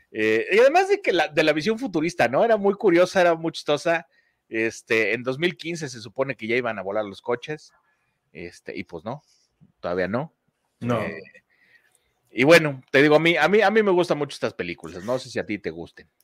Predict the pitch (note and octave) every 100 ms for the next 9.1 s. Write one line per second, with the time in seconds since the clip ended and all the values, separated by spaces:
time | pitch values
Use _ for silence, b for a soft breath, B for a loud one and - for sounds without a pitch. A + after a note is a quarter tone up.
0 | - G3+ A3 A3 A3 F#3+ D#3+ - D#3+ D#3+
1 | D3 F3 D#3 B2+ F#2 - _ _ _ -
2 | D3+ D3 C#3+ C3+ C3 C3 C3 C#3+ E3+ F3+
3 | C3+ A#2 D3 D3+ - - - A#2 A2 G#2
4 | - - F3+ F#3+ F#3 B3 B3+ - A3+ B3
5 | G3+ G#3+ A#3 C4 A#3+ F3+ D#3+ D3 E3+ G#3
6 | A3 - - _ _ - E3 F3+ F3+ D#3+
7 | - - F3+ G3+ G3 - A3+ G#3+ - F#3+
8 | F#3+ G3+ F#3 F3+ F#3 F#3 E3+ F3+ F3+ D#3+
9 | -